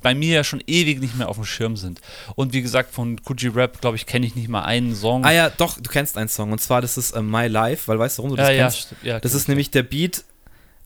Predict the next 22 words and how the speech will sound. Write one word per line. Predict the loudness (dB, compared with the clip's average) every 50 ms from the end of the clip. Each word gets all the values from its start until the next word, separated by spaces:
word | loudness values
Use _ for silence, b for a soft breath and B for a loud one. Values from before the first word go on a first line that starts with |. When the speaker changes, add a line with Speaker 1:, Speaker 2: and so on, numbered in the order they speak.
| -10 -2 2
Speaker 2:
ähm, | 4 4 4 4 2 0 -2 -4 -6 -4
oder | 0 0 0
das | 0 2 2 2
Sample | 4 4 2 2 2 0 0
auf | 0 0
jeden | -2 -2 0
Fall | -2 -2
von | -2 0
Reime | 4 4 4 4 4 2
Monster | 0 0 0 -2 -2 -2 -4 -4
von, | -4 -6 -6
von | -4 -4 -4 -4
Afrop | -4 -6 -6 -8 -8
und | -8 -8
Ferris. | -2 0 0 0 0 -2 -4 -8 B B B B B B B B B B B -6 -2
Ähm, | 0 2 2 2 0 0 -2 -4 -4 -6 -4 0
daher, | 0 2 2 2 0 -2
glaub | 0 0 0 0 0
ich, | -2 -6
kennen | -6 -4 -4 -2 -2
ihn | -2 -4 -4
viele, | -6 -6 -6 -4 -2 0 0 0 -2 -4 -6